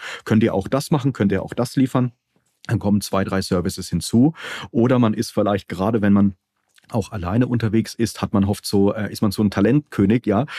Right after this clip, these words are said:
und kann alles ganz viel, aber das kauft einen der Markt nicht ab, Bauchladen, so. Und viele Unternehmen geraten ja in die, äh, Situation, dass sie immer eine breitere Produktpalette haben und plötzlich mit diesem Bauchladen versuchen, sich dann zu positionieren.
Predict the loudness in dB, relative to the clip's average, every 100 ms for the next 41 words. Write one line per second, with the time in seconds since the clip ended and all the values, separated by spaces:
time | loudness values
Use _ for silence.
0 | -12 -4 -2 0 -2 2 0 2 0 -2
1 | 2 4 4 2 0 0 0 0 -2 0
2 | 0 2 2 -2 -2 -4 -4 -10 -4 -2
3 | -2 -2 -4 -4 -2 -2 -4 _ _ _
4 | _ -4 -4 0 2 2 2 2 4 4
5 | 2 -2 -2 0 2 2 4 4 2 0
6 | 0 -2 0 -2 0 2 2 2 0 0
7 | 2 2 -2 -2 -2 -2 -2 -4 -4 -4
8 | -4 -4 -6 -4 0 0 -2 -14 -12 -6
9 | -4 -2 -2 0 2 2 2 0 -2 -4
10 | -4 -2 0 -2 -2 -6 -6 -4 -2 -2
11 | -2 -4 -4 -4 -6 -6 -6 -6 -2 2
12 | 4 2 -2